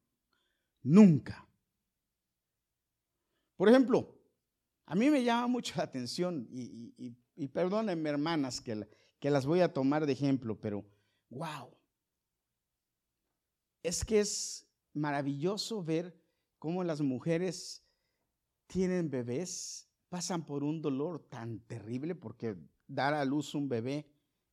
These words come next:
eh, de-, hermano, déjeme, yo, yo, yo, yo no soy mujer, pero yo es-, yo estuve cerca de mi esposa en los dos partos, y yo la veía y yo me quedaba así, su-,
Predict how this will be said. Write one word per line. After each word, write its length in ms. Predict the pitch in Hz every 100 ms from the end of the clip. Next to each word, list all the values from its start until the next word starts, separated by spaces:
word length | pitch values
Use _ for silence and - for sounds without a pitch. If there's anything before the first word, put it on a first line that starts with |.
| _
eh, 100 | -
de-, 220 | 104 - -
hermano, 520 | 113 123 135 104 -
déjeme, 360 | - 143 151 107
yo, 200 | 123 120 95
yo, 200 | 117 107
yo, 220 | 107 107
yo 220 | 95 131
no 100 | 127
soy 200 | 120 120
mujer, 420 | 110 98 156 120 - - - -
pero 220 | 123 117
yo 180 | 117 131
es-, 220 | 135 - -
yo 160 | 127
estuve 300 | 139 - 139
cerca 360 | 135 147 127 131
de 100 | 117
mi 100 | 107
esposa 440 | - - 123 135
en 60 | 113
los 140 | 104
dos 160 | 113 107
partos, 440 | - 107 110 - - - _
y 120 | 123
yo 200 | 131 147
la 180 | 147 131
veía 460 | 113 110 135 151 120
y 100 | 117
yo 120 | 127
me 140 | 127
quedaba 300 | 117 113 117
así, 280 | - 120 101
su-, 320 | - - 92